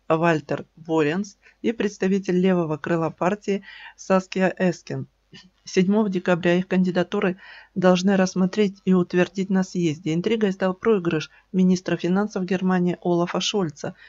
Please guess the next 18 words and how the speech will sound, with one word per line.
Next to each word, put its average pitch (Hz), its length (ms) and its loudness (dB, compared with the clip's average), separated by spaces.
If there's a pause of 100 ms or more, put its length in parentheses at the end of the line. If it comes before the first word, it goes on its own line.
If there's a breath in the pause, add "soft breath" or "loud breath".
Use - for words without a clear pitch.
(160 loud breath)
выступавшего 180 720 -2
за 170 140 -4
сохранение 190 720 -2
социал-демократов 175 1160 -2 (120)
в 156 200 -6
грока. 160 420 -2 (380 loud breath)
И 214 160 2
в 196 80 0
целом 220 340 2
он 175 140 0
был 175 160 2
ближе 185 340 0
к - 60 -10
позиции 151 460 -4
Меркель, 156 380 -4
чем 254 200 -2
его 151 220 -2
конкуренты. 156 640 -4